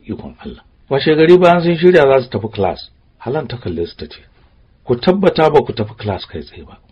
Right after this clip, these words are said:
Ku wuce office ɗin Samuel dan baya son irin haka."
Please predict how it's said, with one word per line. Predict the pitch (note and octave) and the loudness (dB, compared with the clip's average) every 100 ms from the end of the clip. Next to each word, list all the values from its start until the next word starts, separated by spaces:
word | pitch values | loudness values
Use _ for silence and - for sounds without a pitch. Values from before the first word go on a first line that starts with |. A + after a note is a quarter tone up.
| - | -4
Ku | D3 | -2
wuce | F3+ G3 | 0 -2
office | - F3 E3 D#3 | 2 2 2 -2
ɗin | C#3+ | -6
Samuel | C#3 G#2 F#2 A#2+ G2+ | -4 -6 -2 -2 -2
dan | G#2+ B2+ | -6 -2
baya | D3 D#3 A#2 | 2 2 2
son | G2+ - | -4 -10
irin | - - | -18 -20
haka." | - _ | -20 _